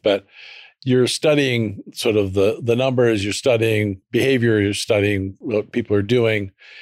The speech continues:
And in my observation, I happen to hang out with a crowd that is either in or near retirement. So I'm quite familiar with this conversation. I have it seemingly daily.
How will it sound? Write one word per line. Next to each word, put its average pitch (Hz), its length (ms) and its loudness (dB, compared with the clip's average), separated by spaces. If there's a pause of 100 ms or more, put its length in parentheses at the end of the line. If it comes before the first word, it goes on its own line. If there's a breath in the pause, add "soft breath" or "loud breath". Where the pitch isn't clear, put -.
(200 loud breath)
And 113 320 -2
in 127 140 0
my 131 200 2
observation, 107 540 -2
I 104 80 0
happen 107 220 0
to 101 40 -2
hang 110 180 0
out 110 140 0
with 107 120 -2
a 101 40 -2
crowd 104 360 0
that 98 180 -2
is 107 260 0
either 107 240 2
in 113 200 -2
or 107 80 2
near 104 180 2
retirement. 104 500 -2
So - 160 0
I'm 98 180 -2
quite 104 280 -2
familiar 104 380 0
with 101 100 2
this 95 160 -8
conversation. 104 680 -2
I 104 80 -2
have 98 180 0
it - 180 -6 (480 loud breath)
seemingly 101 480 -2
daily. 104 460 0